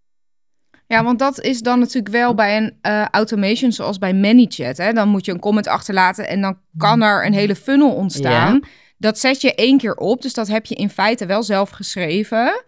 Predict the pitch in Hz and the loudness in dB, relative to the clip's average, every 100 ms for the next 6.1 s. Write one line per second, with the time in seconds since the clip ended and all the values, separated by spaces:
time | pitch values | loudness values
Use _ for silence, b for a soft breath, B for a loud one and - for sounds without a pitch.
0 | _ - 151 120 135 208 190 - - 226 | _ -8 -6 -2 0 0 -2 -6 -2 -2
1 | - 269 - 226 196 262 254 226 - _ | 0 -2 -2 -4 0 2 4 2 -2 _
2 | _ _ - 214 190 - 170 202 302 247 | _ _ -2 0 0 0 2 2 2 2
3 | 233 208 - 247 285 233 220 202 202 220 | 2 -2 0 2 2 2 0 -2 0 0
4 | 208 - 196 - 269 294 294 208 190 202 | 0 -4 -8 -6 -2 0 0 0 2 0
5 | 214 214 208 208 208 226 208 190 185 - | 0 -6 -4 -4 -4 -2 0 -2 -6 -12